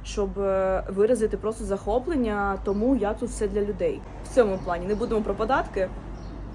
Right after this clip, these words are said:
Е, це подарункова карта, е, Берну. Зараз я вам все покажу.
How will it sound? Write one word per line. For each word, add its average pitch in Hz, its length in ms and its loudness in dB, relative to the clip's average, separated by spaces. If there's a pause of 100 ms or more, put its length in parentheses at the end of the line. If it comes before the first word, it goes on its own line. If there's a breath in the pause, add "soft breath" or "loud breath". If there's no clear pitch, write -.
(640)
Е, 185 100 0
це 226 140 2
подарункова 220 580 2
карта, 247 640 0 (300 loud breath)
е, 208 80 2
Берну. 202 640 2 (560 loud breath)
Зараз 208 240 -4
я 220 80 0
вам 208 80 -4
все 208 160 -6
покажу. 208 600 -4